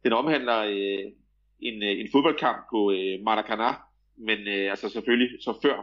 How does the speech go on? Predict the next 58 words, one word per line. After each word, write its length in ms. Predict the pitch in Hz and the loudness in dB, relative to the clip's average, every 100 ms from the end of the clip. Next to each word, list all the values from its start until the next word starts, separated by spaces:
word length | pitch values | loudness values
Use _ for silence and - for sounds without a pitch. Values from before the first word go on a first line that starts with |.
| 117 | -4
Maracanã 540 | 107 98 107 101 107 - | -4 -4 -6 -4 -4 -2
blev 380 | 110 104 98 101 | -2 2 0 0
moderniseret, 580 | 104 104 101 117 113 | -2 -2 -2 -2 -2
så 80 | 113 107 | -4 2
det, 220 | 104 101 | 2 2
det 80 | 113 | 2
helt 220 | 135 139 | 2 4
gamle 280 | 113 104 127 113 | 2 2 0 2
nedslidte, 440 | 120 - 120 107 - _ _ _ | 2 2 2 2 -2 _ _ _
og 120 | - 110 | -2 0
vi 60 | |
er 40 | 107 | 0
tilbage 340 | 107 117 143 | 2 4 6
i 100 | 139 | 6
starten 340 | 127 131 139 123 | 2 2 -2 -4
af, 180 | 107 - | -4 -4
af 100 | 110 | -2
nul 220 | 117 131 | 0 2
nullerne. 400 | 123 123 123 113 _ _ _ _ | 0 0 -6 -8 _ _ _ _
Jeg 100 | 117 | -6
tror, 240 | - 151 139 | -2 0 4
vi 140 | 139 | 6
er 160 | 107 101 | 6 2
i, 160 | 101 98 95 | -2 -2 -4
øh, 140 | 92 | -4
i 140 | 101 - | -8 -4
to 120 | - | -4
tusind 300 | - - - | 0 -2 0
og 120 | 123 | -4
tre 160 | - 143 120 | -2 -2 -2
eller 140 | 113 | -4
to 200 | 110 135 | -2 -4
tusind 340 | 147 131 - 120 | 0 -2 0 -4
og 80 | - | -4
fire, 280 | 123 113 135 135 - | 0 4 4 2 0
og 80 | 107 | 4
jeg 120 | 113 | 4
er 60 | 127 | 4
taget 140 | 127 107 | -2 -2
med 80 | 117 - | -2 2
på 80 | 120 | 2
et 80 | 139 | 2
efteruddannelseskursus 1080 | 151 170 123 104 - - - 113 101 107 101 - _ _ _ - | 0 0 0 -2 -8 -18 -8 -2 -2 -2 -10 -12 _ _ _ -2
og 80 | 117 | 0
der 60 | |
er 100 | 107 | 2
rigtig, 200 | 170 185 | 0 0
rigtig 200 | 147 151 | -2 -2
mange 180 | 131 135 | -8 -8
ting, 240 | - - | -8 -8
der 60 | 151 | -6
går 140 | 127 | -4
galt 220 | 131 131 127 | -2 -4 -4
på 60 | |
det 120 | 123 123 | -2 0
her 140 | 101 | -2
kursus 420 | 110 110 113 - | -2 -2 -2 -2
her, 120 | 110 | 0